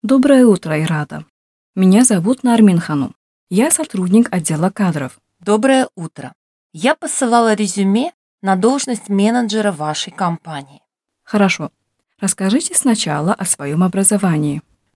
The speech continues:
Speaker 2: После окончания школы я четыре года училась в экономическом университете. Моя специальность — организация и управление бизнесом. Я также окончила годичные компьютерные курсы.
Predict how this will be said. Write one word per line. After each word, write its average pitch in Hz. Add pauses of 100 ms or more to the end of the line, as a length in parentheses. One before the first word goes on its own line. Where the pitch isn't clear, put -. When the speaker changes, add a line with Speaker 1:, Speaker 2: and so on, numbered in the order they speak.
Speaker 2:
После 269
окончания 240
школы 294
я 214
четыре 240
года 208
училась 196
в 196
экономическом 160
университете. 170 (500)
Моя 170
специальность — 226 (240)
организация 180
и 226
управление 156
бизнесом. 170 (480)
Я 254
также 277
окончила 208
годичные 190
компьютерные 151
курсы. -